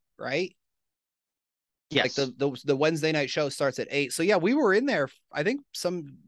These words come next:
Speaker 1: I wanna say we got out not long a-, because of,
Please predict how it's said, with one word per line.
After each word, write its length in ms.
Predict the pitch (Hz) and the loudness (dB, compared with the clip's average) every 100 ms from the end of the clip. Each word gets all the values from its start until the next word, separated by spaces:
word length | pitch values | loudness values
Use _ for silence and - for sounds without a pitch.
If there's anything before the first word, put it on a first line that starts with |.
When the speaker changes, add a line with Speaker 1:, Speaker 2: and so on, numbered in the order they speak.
| _ 85 - | _ -14 -6
Speaker 1:
I 60 | 143 | -2
wanna 260 | 214 262 | 0 0
say 180 | - 147 | -2 -2
we 140 | 143 | -2
got 200 | 143 143 | -2 0
out 220 | 143 139 127 | 0 -2 -2
not 220 | 143 139 | -4 -2
long 240 | 143 147 | -2 -2
a-, 140 | 143 127 | -4 -6
because 260 | 131 160 | -2 0
of, 140 | 139 | 0